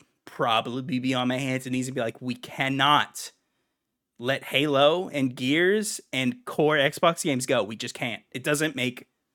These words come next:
any sense if we do that. We wanna let go Elder Scrolls. We wanna let go, um, your Blade, you know, these other games were made by Bethesda's and these things. T-, I think that makes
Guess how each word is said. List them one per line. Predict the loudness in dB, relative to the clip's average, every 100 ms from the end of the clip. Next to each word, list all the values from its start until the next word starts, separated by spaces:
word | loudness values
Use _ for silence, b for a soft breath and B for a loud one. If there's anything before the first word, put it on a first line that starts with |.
| _ _ _ _ 2
any | 4 6 4
sense | 4 4 2 -4 -4 -6 -6
if | -2
we | 0
do | -2
that. | -6 -10 -16 _ b b b b b _ _ _ _ _ -2
We | 4
wanna | 8 8 8
let | 8 10
go | 8 10
Elder | 6 4
Scrolls. | 0 2 4 4 2 -4
We | 0
wanna | 4 4 6
let | 4 4
go, | 6 8 8 6 4 -2 b b b 2
um, | 6 6 6 4 2 -2 _ -2
your | 0
Blade, | 0 4 6 8 6 2 0 -8 _ _ _ -4
you | 0
know, | 2 2
these | 0 0 4
other | 4 4
games | 2 0 2 4
were | 4
made | 4 4
by | 2
Bethesda's | 2 2 2 4 0 0
and | -2
these | -4 -2
things. | 0 0 -4 -12 _ _ _ _ _ _ _ _ _ _ _ -10
T-, | -2
I | 2 4
think | 4 6
that | 4 4
makes | 2 0 -2 -6